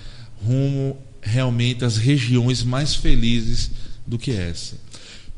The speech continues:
Porque nós somos os responsáveis pelas nossas dores e os nossos sofrimentos. Eu lembro aqui, em uma,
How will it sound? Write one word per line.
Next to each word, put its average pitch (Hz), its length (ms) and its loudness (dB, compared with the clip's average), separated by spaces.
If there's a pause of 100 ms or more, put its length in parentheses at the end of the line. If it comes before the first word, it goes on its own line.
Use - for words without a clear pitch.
Porque 147 600 0
nós 202 320 0
somos 175 320 0
os 143 120 0
responsáveis 113 800 2
pelas 104 320 -4
nossas 101 380 -6
dores 87 400 -8
e 95 40 -8
os 95 120 -6
nossos 98 240 -4
sofrimentos. 87 720 -6 (640)
Eu 135 100 2
lembro 170 320 4
aqui, 156 540 0 (460)
em 135 200 0
uma, 147 200 2